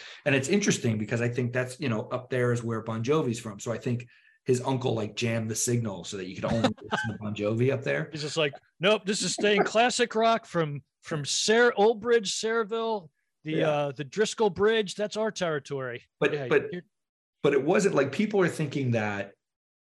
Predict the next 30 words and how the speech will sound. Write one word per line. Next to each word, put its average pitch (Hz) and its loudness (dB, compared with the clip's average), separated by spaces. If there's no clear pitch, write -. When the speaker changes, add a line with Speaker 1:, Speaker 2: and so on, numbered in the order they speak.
Speaker 1:
we're, 120 6
we're 117 2
listening 127 2
to, 117 -4
like, 107 -6
a - -10
hundred 117 -2
twenty 113 -4
minutes. 101 -6
And 127 -4
it's 139 0
interesting, 180 -2
right? 120 -2
Because 120 -6
a 123 -2
hundred 156 -4
twenty 143 -4
minutes 131 -4
is - -16
how 123 2
a - 0
lot 139 2
of 127 0
America 117 0
learned 123 -2
about 110 -6
this - -14
music. 123 0
And 107 -8
we 139 -2